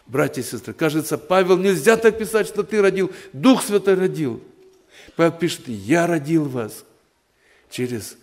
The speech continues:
благовестие, благовестием родил". Друзья, сегодня весь мир занимается тем, чтобы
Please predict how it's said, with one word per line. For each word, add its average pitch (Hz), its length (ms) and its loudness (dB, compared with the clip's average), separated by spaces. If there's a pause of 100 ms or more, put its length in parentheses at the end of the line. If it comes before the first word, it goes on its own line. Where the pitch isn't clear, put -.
(160)
благовестие, 101 1120 -12
благовестием 113 920 -12
родил". 110 380 -20 (1300)
Друзья, 127 380 -4
сегодня 135 480 -4
весь 127 340 -4
мир 147 240 -2
занимается 117 680 -6
тем, 139 200 -4
чтобы 120 300 -8